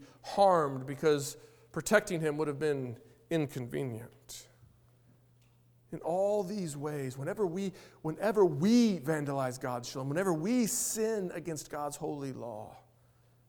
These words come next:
we are doing what Herod did. We are stealing glory for ourselves. We are, we are putting, putting ourselves upon the throne. We are making our interests supreme.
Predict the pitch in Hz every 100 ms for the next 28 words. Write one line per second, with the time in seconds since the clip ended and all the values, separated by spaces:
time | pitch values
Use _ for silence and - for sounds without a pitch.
0 | _ _ _ _ - 190 160 156 147 196
1 | 196 170 160 156 175 165 139 156 139 170
2 | 175 156 143 - - 180 180 165 151 147
3 | 160 170 165 - 147 139 160 147 185 180
4 | - - 190 180 - 202 190 180 196 180
5 | 160 135 - 220 220 214 175 180 175 165
6 | 147 135 - 147 151 139 123 117 - -
7 | 214 202 202 185 185 175 202 202 185 -
8 | 196 - 175 143 - - - - - -
9 | 147 139 147 143 113 98